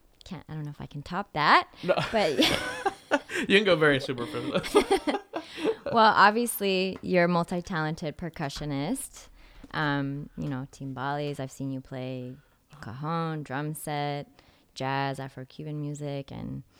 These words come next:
Speaker 1: you know, you're not from here. You've come
Speaker 2: Mm-hmm.
Speaker 1: here and made your way around and doing recordings, and you're obviously a very friendly person to
Speaker 2: <laughs>
Speaker 1: reach out to me and have me on here. So I think it's great that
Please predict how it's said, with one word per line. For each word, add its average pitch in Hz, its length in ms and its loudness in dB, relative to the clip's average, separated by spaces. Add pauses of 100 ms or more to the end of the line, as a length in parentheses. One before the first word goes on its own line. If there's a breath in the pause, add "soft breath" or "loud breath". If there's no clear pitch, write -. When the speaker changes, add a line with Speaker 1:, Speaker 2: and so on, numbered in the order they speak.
(320 loud breath)
Speaker 1:
you 156 120 -4
know, 131 140 -2
you're 143 200 -2
not 156 200 0
from 170 240 -2
here. 147 380 -2
You've 143 320 -6
come 147 220 -4
Speaker 2:
Mm-hmm. 156 100 -4
Speaker 1:
here 143 140 -4
and 139 380 -6 (220)
made 139 280 -10
your 139 160 -8
way 131 200 -6
around 131 580 -4
and 135 180 -12 (180)
doing 143 260 -6
recordings, 214 760 -2
and 147 380 -4 (160)
you're 147 160 0
obviously 156 340 0
a 160 40 -6
very 180 200 4
friendly 202 340 2
person 202 580 0
to 156 120 -2
Speaker 2:
<laughs> - 0 -
Speaker 1:
reach 175 260 -4
out 170 240 2
to - 100 -6
me 165 280 -2
and 156 220 -6
have 156 180 -8
me 160 160 -8
on 151 160 -6
here. 156 340 -6
So 139 400 -8 (640 soft breath)
I - 40 -20
think 147 200 -12
it's - 280 -16
great 135 320 -8
that 113 260 -10